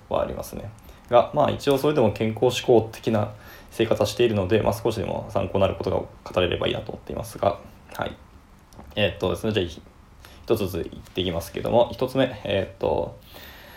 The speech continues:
まあ、湯船にゆっくり浸かるっていうのが僕の、まあ、リラックス法の一つですね。はい。で、ゆっくりって言っても大体十五分から二十分、まあ、しっかりちゃんと汗をかくぐらいレベルで、えー、浸かるって感じですね。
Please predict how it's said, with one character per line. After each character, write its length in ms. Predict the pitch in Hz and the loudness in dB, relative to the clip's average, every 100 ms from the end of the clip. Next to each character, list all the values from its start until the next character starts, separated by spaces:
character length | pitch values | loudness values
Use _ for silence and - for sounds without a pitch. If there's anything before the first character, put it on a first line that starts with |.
| - | -8
ま 100 | - | 0
あ、 20 | 113 | 4
湯 100 | 202 | 6
船 160 | 143 | 4
に 100 | 98 | 2
ゆ 60 | 98 | -2
っ 40 | |
く 180 | - 127 | -2 -2
り 60 | 95 | -2
浸 120 | - | 2
か 100 | 101 | 2
る 120 | 107 | 2
っ 20 | |
て 160 | - 104 | 0 -2
い 40 | |
う 20 | |
の 60 | 92 | 0
が 60 | 90 | 0
僕 160 | - | -2
の、 120 | 95 | -2
ま 100 | 92 | 2
あ、 60 | 92 | 2
リ 80 | 95 | 4
ラ 100 | 92 | 2
ッ 60 | |
ク 80 | - | 0
ス 80 | 98 | -2
法 80 | 98 | 0
の 100 | 92 | 0
一 220 | - 104 | -2 -2
つ 160 | - - | -2 -4
で 100 | - | -6
す 140 | - | -4
ね。 200 | 107 113 - - - - - - | -4 -4 -8 -20 -20 -20 -20 -12
は 160 | - - | -6 -6
い。 180 | - - - - - - - - | -6 -14 -20 -20 -20 -20 -14 2
で、 300 | 123 - - - - | 2 2 -2 -14 -4
ゆ 120 | 117 | -2
っ 60 | 120 | 2
く 120 | - | 2
り 60 | 156 | 4
っ 20 | |
て 60 | - | 4
言 100 | 104 | 2
っ 20 | |
て 60 | |
も 60 | 95 | 4
大 100 | 104 | 4
体 140 | 123 | 6
十 120 | 110 135 | 4 4
五 80 | 165 | 4
分 100 | 127 | 2
か 80 | 85 | 2
ら 60 | |
二 80 | 98 | 2
十 100 | 113 | 0
分、 180 | 113 104 | -2 -6
ま 120 | 110 110 | -6 -6
あ、 40 | |
し 80 | - | 2
っ 40 | |
か 80 | 156 | 4
り 40 | 131 | 6
ち 60 | |
ゃ 40 | 143 | 8
ん 20 | |
と 80 | 135 | 6
汗 160 | 147 | 6
を 60 | 101 | 2
か 120 | 107 | 0
く 140 | 104 | 0
ぐ 80 | 104 | 2
ら 100 | 110 | 2
い 60 | 101 | 2
レ 80 | 107 | 2
ベ 100 | 113 | 0
ル 80 | |
で、 240 | 113 139 - - | 2 2 2 -4
え 160 | - - | -4 -4
ー、 20 | |
浸 140 | - | -4
か 80 | - | -4
る 100 | - | -4
っ 20 | |
て 60 | - | -4
感 140 | - | -6
じ 80 | - | -6
で 80 | - | -8
す 80 | - | -8
ね。 140 | 107 | -8